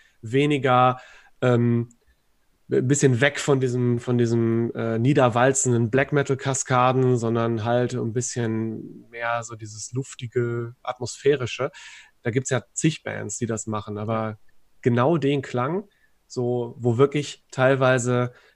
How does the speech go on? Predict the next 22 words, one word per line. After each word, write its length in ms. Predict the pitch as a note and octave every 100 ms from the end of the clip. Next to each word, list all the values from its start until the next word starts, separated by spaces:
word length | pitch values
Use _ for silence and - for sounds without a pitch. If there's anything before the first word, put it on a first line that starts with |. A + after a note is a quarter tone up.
| _
der, 520 | A#2+ A#2 A2+ A#2 A2+ _ _ _ _ _ _
der 100 | A#2+
Gesang, 600 | A#2+ G#2+ A#2+ C3+ D3+ D#3 _ _
ich 120 | - G2+
wiederhole 300 | G#2+ A2 A2+
mich, 240 | G2+ - _
ne, 140 | A#2
dass 140 | A2 G#2
der 100 | A2+
Gesang 340 | A2+ A2+ B2
so, 240 | A#2 A2+
so 220 | A2+ A2+ -
eingebettet 680 | A#2 B2+ B2 B2+ C3 A2
wird 240 | A2 A#2+ A2+
wie 100 | A#2
ein 80 | A2+
einzelnes 440 | A2 A2+ A#2+ -
Instrument, 420 | G#2+ - G#2+ G#2+
das 180 | G#2+ -
finde 200 | - B2+
ich 100 | - _
total 540 | - - A2+ A#2 B2